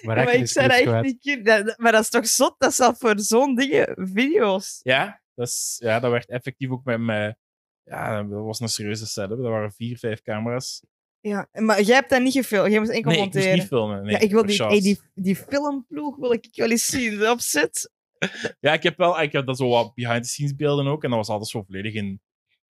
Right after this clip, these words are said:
Speaker 2: Ja.
Speaker 3: in kleden, hè, in dokterskleren en, en steriel en mondmasker en heel die toestand. Dus dat was wel
Speaker 2: Dat is wel uniek.
Speaker 3: Ja, dat
Speaker 2: <laughs> Ik
Speaker 3: was,
Speaker 2: weet niet
Speaker 3: ja,
Speaker 2: of
Speaker 3: ja.
Speaker 2: mensen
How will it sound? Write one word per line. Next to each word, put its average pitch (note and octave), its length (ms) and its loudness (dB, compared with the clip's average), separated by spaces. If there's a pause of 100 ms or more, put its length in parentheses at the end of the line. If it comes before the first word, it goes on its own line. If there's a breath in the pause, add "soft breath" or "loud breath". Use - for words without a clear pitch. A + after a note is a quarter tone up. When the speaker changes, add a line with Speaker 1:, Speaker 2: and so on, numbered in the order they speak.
(200)
Speaker 2:
Ja. G3 320 -6
Speaker 3:
in G#2 180 -8
kleden, A#2 380 -2
hè, B2 60 0
in B2 120 0
dokterskleren B2 760 -6
en, A2+ 220 -4
en A2 180 -8
steriel A#2+ 600 -6
en G#2+ 140 -2
mondmasker A#2+ 640 -6
en A#2+ 80 -6
heel A2+ 100 -6
die A#2+ 100 -6
toestand. C3+ 420 -12
Dus G#2 120 -16
dat G#2 120 -10
was G#2 200 -10
wel G#2+ 240 -14
Speaker 2:
Dat G#3 140 0
is - 100 -2
wel C#4 300 2
uniek. A#3+ 400 0
Speaker 3:
Ja, - 340 0
dat D#3+ 80 6
Speaker 2:
<laughs> - 20 6
Ik C#4 40 6
Speaker 3:
was, - 100 2
Speaker 2:
weet B3+ 100 4
niet C4 100 0
Speaker 3:
ja, D#3 240 2
Speaker 2:
of D4+ 140 -2
Speaker 3:
ja. E4+ 100 -8
Speaker 2:
mensen G#3 240 -4